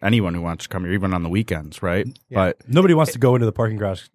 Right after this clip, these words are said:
Speaker 3: though.
Speaker 2: It's
Speaker 3: Like,
Speaker 2: changing that psychology.
Speaker 3: you have to get over that
Speaker 2: Yeah.
Speaker 3: and, and get, go in and look what it's like.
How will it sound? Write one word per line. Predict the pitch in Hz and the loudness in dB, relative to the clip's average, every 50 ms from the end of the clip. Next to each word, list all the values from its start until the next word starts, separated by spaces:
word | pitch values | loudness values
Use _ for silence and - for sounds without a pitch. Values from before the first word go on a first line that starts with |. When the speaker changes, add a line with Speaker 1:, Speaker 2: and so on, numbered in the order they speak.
| _ 110 | _ -12
Speaker 3:
though. | 104 95 90 85 82 - | -10 -10 -10 -6 -2 -2
Speaker 2:
It's | 180 - - 208 | 0 0 2 2
Speaker 3:
Like, | 202 | 4
Speaker 2:
changing | 190 208 190 196 185 | 4 4 4 4 4
that | 170 156 143 - | 4 4 2 2
psychology. | - 139 127 - 139 123 123 120 113 123 131 | 2 0 0 2 2 2 4 4 2 2 2
Speaker 3:
you | 123 | 2
have | 151 160 - | 2 2 2
to | - 131 | 0 -4
get | 117 110 123 123 113 | 0 0 0 0 2
over | 113 117 104 104 104 98 | 0 0 0 -2 -4 -4
that | 92 90 85 85 - - _ - | -6 -8 -10 -12 -16 -14 _ -6
Speaker 2:
Yeah. | 101 82 67 | -4 -4 -4
Speaker 3:
and, | - 107 | -4 -4
and | 104 107 101 | -6 -2 0
get, | 117 127 - 107 | 0 0 0 2
go | 110 123 135 151 139 | 4 4 6 6 6
in | 123 117 113 113 113 - - | 6 4 4 2 -2 -4 -4
and | 104 104 104 - - - | -4 -4 -4 -6 -6 -4
look | 107 113 - 110 | -2 -2 0 -2
what | 104 | -2
it's | 95 - - | -4 -6 -8
like. | - - | -14 -16